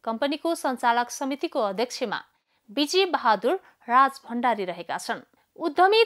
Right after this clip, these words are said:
तथा इन्जिनियरका रूपमा रहेका राज भण्डारी हाल विद्युत उत्पादनको क्षेत्रमा प्रवेश गरी विभिन्न जलविद्युत आयोजनाहरूको निर्माण, विकास कार्यमा समेत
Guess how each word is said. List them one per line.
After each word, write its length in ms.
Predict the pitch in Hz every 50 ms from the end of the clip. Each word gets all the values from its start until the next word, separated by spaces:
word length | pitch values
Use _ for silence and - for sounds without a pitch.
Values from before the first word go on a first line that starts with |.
| 453
तथा 300 | 415 403 - 349 370 381 349
इन्जिनियरका 640 | 339 330 294 320 339 349 381 392 381 - 403 392
रूपमा 300 | 381 370 294 - 330 320 294
रहेका 320 | 285 285 285 - 269 254
राज 280 | 254 240 220 220 220 -
भण्डारी 440 | - 214 202 196 190 185 185 247 330 415 427 _ _ _ _ _ -
हाल 240 | - 269 277 254 220
विद्युत 380 | 180 226 277 269 - 370 370 392
उत्पादनको 560 | 370 - - 370 359 359 370 370 349 370 -
क्षेत्रमा 480 | - - - 277 - 285 277 254 247 220
प्रवेश 440 | - - 226 214 214 202 190 - -
गरी 280 | - 190 175 226 302 381 - _ _ _ _ -
विभिन्न 460 | 226 220 269 311 392 415 403 320 185 - - _ _ _ - 220
जलविद्युत 540 | - 269 294 330 294 339 - 370 359 -
आयोजनाहरूको 720 | 330 262 233 220 208 - 240 240 226 208 226 208 196 - 202
निर्माण, 480 | 196 202 202 196 190 185 185 214 294 - - _ _ _ _ _ _ -
विकास 420 | 226 294 - - 381 381 370 - -
कार्यमा 340 | 294 226 208 208 208 208 196
समेत 360 | - - 196 190 240 339 -